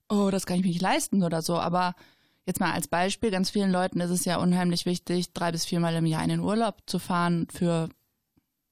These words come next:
keine Ahnung, jetzt wie lange, ich weiß nicht, wie viel Urlaub jemand hat, aber <laughs> variiert wahrscheinlich auch.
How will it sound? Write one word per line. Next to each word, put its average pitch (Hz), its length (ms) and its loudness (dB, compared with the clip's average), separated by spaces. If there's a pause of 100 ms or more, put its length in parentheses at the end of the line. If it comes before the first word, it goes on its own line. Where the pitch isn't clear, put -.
keine - 180 -2
Ahnung, 175 160 0
jetzt 151 180 -2
wie 156 40 -2
lange, 180 260 0
ich - 120 -4
weiß 143 160 -2
nicht, 160 120 0
wie 190 80 0
viel 160 140 -2
Urlaub 185 300 0 (320)
jemand 180 360 2
hat, - 180 -4
aber 170 240 2 (500)
<laughs> - 520 0
variiert 185 380 0
wahrscheinlich 185 500 2
auch. 190 200 2